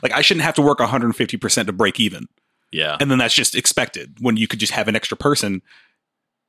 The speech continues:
Speaker 1: and then go at a hundred percent consistently.
Speaker 2: And even in that case, like, if there was only a hundred fifty percent of work to break even, like you were saying,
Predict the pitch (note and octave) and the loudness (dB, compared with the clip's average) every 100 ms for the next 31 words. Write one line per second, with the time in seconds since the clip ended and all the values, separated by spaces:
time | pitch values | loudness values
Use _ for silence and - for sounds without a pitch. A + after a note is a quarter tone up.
0 | _ _ _ - B2+ - A2 G2+ G2+ _ | _ _ _ -6 -2 0 0 -2 -6 _
1 | _ _ - B2 G#2 C3 G#2+ - A2+ - | _ _ 2 4 4 0 0 0 -2 -2
2 | A2 G#3 - - F2+ - _ _ _ _ | 2 4 2 -4 -12 -20 _ _ _ _
3 | _ _ _ _ _ _ _ _ _ _ | _ _ _ _ _ _ _ _ _ _
4 | _ - A#2 A2+ A#2 A#2 G2 G#2 A#2 G#2+ | _ -4 2 4 4 2 2 0 -2 -2
5 | F#2 - F#2+ F#2 G2+ G2+ F#2+ G2 G2 F2+ | 0 2 0 -2 2 2 2 2 2 0
6 | G2+ F#2+ F2 G#2 F2+ F2+ F2+ F#2+ F2+ D#2+ | 0 0 0 -2 -4 -6 -6 -2 -2 0
7 | F2 G2 - _ - G2+ F#2+ F#2 F2 F2 | 0 0 -2 _ -8 -2 0 0 -2 -4
8 | G2 G2 G2 G2+ G2 - G2 G#2 | -4 -2 -2 -2 0 0 -2 -4